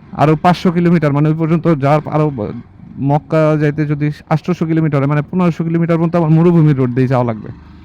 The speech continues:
তো পনেরোশো কিলোমিটার যাওয়া আমি যদি একশো বিশেও চালাই, তাহলে আমি হিসাব করলাম যে আমি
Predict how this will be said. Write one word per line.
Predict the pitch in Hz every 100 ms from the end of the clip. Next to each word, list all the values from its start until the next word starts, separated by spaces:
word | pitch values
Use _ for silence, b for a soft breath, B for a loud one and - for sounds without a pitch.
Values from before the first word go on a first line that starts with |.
| B B B B B B B -
তো |
পনেরোশো | 143 170 175 180 170
কিলোমিটার | 165 170 175 170
যাওয়া | 151 160 165
আমি | 165
যদি | 156 160
একশো | 165 - 151
বিশেও | 165 185 180
চালাই, | 170 147 131
তাহলে | 143 151
আমি | 156
হিসাব | 147 - -
করলাম | 156 143
যে |
আমি | 139